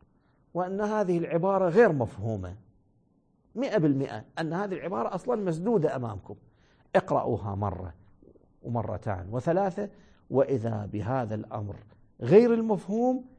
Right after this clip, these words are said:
بالتدريج يتحول إلى أمر مفهوم. أمر غير واضح يتحول إلى أمر واضح. فاحذروا أحبتي، احذروا من تضييع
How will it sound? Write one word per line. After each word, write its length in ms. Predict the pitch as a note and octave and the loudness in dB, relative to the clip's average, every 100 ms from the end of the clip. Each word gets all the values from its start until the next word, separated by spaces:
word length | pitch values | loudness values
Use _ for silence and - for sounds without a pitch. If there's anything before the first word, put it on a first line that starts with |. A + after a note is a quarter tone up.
| - | -14
بالتدريج 800 | A#2 - A2+ G2 G#2+ A2 F#2 - | -12 -8 -6 -6 -4 -4 -6 -10
يتحول 560 | G2+ - F#2 A#2+ F#2 F#2 | -14 -12 -10 -10 -8 -10
إلى 160 | G2+ | -12
أمر 300 | G#2 B2+ E3+ | -12 -10 -10
مفهوم. 400 | C3 F#2 - G#2+ - - _ - _ - - - _ - _ _ _ _ _ _ _ - - - - _ _ _ _ - | -10 -12 -16 -18 -20 -20 _ -20 _ -20 -20 -20 _ -20 _ _ _ _ _ _ _ -20 -20 -20 -20 _ _ _ _ -6
أمر 280 | C3 B2 F#2+ | -2 -2 -2
غير 260 | F#2 F3 G#3+ | -2 -2 0
واضح 420 | A3 A3 - - | -2 -4 -8 -12
يتحول 460 | F#2+ G2+ A2 F#2+ | -12 -12 -10 -10
إلى 120 | - - | -12 -14
أمر 220 | - C#3+ | -14 -14
واضح. 440 | A2 G#2 - - _ _ _ _ _ _ _ | -14 -18 -20 -20 _ _ _ _ _ _ _
فاحذروا 680 | - F3+ - B2+ A2 F#2+ | -4 -2 0 0 2 0
أحبتي، 580 | - - F#2+ - - G#2 - - _ _ _ _ _ _ _ F3 | -4 -8 -10 -10 -14 -18 -20 -20 _ _ _ _ _ _ _ -2
احذروا 540 | E3 - A#2 A2 A2 - | -2 -4 -6 -4 -6 -6
من 260 | A2+ A#2 A#2+ | -4 -4 -4
تضييع 960 | A#2+ G#2+ A#2 F3 G3+ D3+ G#2+ G2+ F2 | -6 -2 -2 0 0 0 -2 -6 -8